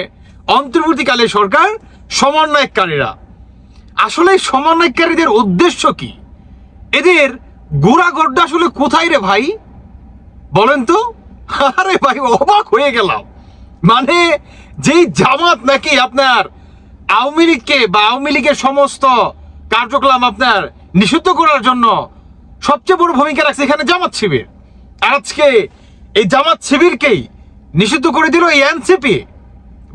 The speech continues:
ভাবা যায় এগুলা? আসলে ভাই, ওরা চায়টা কি বলেন তো? ওরা তো কাউকে পাত্তা দিচ্ছে না ভাই। এনসিপির লাগামটা আসলে কার হাতে? কে বলতে পারবে এই কথা বলেন? হ্যাঁ, কাউকে পাত্তা দিচ্ছে না এনসিপি।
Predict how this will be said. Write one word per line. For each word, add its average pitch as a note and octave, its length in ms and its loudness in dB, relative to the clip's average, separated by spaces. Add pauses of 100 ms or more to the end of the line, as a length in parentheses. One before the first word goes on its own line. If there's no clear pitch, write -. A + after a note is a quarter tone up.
ভাবা G3+ 340 2
যায় E4 220 0
এগুলা? E4 300 2 (1200)
আসলে C4+ 320 -2 (120)
ভাই, D4+ 220 -2
ওরা - 140 -2 (160)
চায়টা C4 440 0
কি G3+ 80 -2 (120)
বলেন G#3 200 2 (100)
তো? E4+ 60 2 (600)
ওরা A3+ 180 2
তো F4 60 -2 (120)
কাউকে D#4 280 0 (100)
পাত্তা F4 280 0
দিচ্ছে A3 260 0
না F3+ 120 0
ভাই। B3 160 0 (960)
এনসিপির D#4+ 460 0 (140)
লাগামটা D#4 440 0
আসলে C#4+ 260 -2
কার C4 180 2
হাতে? C#3 220 -6 (880)
কে D#4+ 120 2 (200)
বলতে A3 360 0
পারবে A3 240 0
এই F#3+ 120 -8
কথা D#3+ 160 -2 (100)
বলেন? G3+ 220 0 (800)
হ্যাঁ, A#3 220 0 (400)
কাউকে D4 320 0 (100)
পাত্তা - 320 0
দিচ্ছে B3+ 260 -4
না B3 60 0
এনসিপি। F#3+ 480 -4